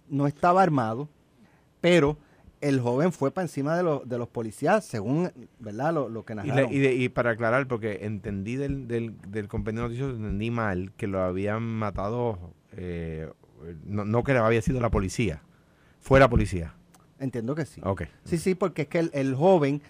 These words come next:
Speaker 1: eh, aparentemente quedó atrapado en un, en una calle sin salida y entonces, eh, da marcha en retroceso, eh,
Speaker 2: A investir
Speaker 1: de forma
Speaker 2: contra la policía.
Speaker 1: temerar-, de
Speaker 2: Ok.
Speaker 1: forma temeraria
Speaker 2: Ok,
Speaker 1: a
Speaker 2: entendí.
Speaker 1: investir contra la policía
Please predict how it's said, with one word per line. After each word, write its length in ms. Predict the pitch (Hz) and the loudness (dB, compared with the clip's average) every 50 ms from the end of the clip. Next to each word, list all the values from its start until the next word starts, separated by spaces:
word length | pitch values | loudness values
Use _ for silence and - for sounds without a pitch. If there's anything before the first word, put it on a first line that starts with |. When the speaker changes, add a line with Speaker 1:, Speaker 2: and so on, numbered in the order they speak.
| - - - _ _ | -20 -20 -20 _ _
Speaker 1:
eh, 200 | 147 143 139 131 - | 0 0 2 2 0
aparentemente 800 | 139 139 - 135 131 127 127 - 160 165 185 190 175 - 160 143 | 0 -2 0 -2 -2 -2 -2 -2 0 0 0 0 0 -2 -4 -2
quedó 240 | - 131 127 120 120 | -2 -2 0 0 0
atrapado 460 | 127 - 151 156 - 165 160 160 160 | 0 0 0 0 2 2 2 2 2
en 60 | 156 | 0
un, 640 | 156 156 160 156 156 151 143 139 135 127 120 117 - | 0 -2 -2 -2 -2 -2 -2 -2 -4 -4 -6 -8 -8
en 140 | 139 127 127 | -6 -6 -4
una 180 | 127 135 147 | -2 -2 -2
calle 280 | 143 - 156 165 160 156 | 0 0 0 2 2 0
sin 180 | - 170 170 151 | 0 0 -2 -2
salida 540 | - - 165 160 156 151 135 120 113 123 - _ _ _ _ _ _ _ _ _ _ | 2 2 4 4 4 2 2 0 -2 -6 -10 _ _ _ _ _ _ _ _ _ _
y 80 | - 131 | -4 -4
entonces, 540 | 127 113 139 139 - - 170 156 - - - _ | -2 -2 -2 -2 0 0 0 -2 -2 -6 -12 _
eh, 280 | 139 131 131 123 120 113 | -4 -2 -2 -2 -2 -2
da 140 | 113 120 123 | -2 -4 -2
marcha 380 | 127 135 139 131 - - 147 | -2 -2 -2 -2 -2 -2 -2
en 40 | 143 | 0
retroceso, 800 | 147 151 147 - 151 151 143 - 190 196 185 - 165 160 165 156 - - - | 0 0 -2 -2 -4 -4 -2 -2 -2 -2 -2 -2 -2 -4 -4 -4 -8 -10 -6
eh, 260 | 127 120 120 117 113 | -4 -2 0 0 0
Speaker 2:
A 100 | 110 131 | 0 0
investir 320 | 123 120 127 123 117 127 147 | 2 2 2 2 4 4 4
Speaker 1:
de 60 | 143 | 4
forma 180 | 135 139 143 143 | 6 6 8 8
Speaker 2:
contra 160 | 147 156 160 | 8 8 8
la 100 | 135 127 | 8 8
policía. 260 | 139 - 156 165 165 | 6 6 6 6 8
Speaker 1:
temerar-, 220 | 165 185 202 202 | 8 10 8 8
de 140 | 196 - 120 | 8 6 6
Speaker 2:
Ok. 140 | 135 139 127 123 113 | 6 6 6 6 4
Speaker 1:
forma 160 | - 143 156 | 4 4 4
temeraria 580 | 156 156 160 165 170 - 190 196 190 180 170 160 | 2 2 2 4 6 8 8 8 8 8 8 8
Speaker 2:
Ok, 20 | |
Speaker 1:
a 40 | 156 | 6
Speaker 2:
entendí. 260 | 120 117 135 135 135 | 6 4 2 2 2
Speaker 1:
investir 300 | 135 127 - - 135 - | 2 0 0 -2 -6 -4
contra 300 | - 139 139 143 151 156 | -2 -4 -2 0 2 2
la 100 | 156 160 151 | 4 4 2
policía 500 | 180 180 180 175 - 156 170 208 - | 0 -2 -2 -2 -2 0 2 2 0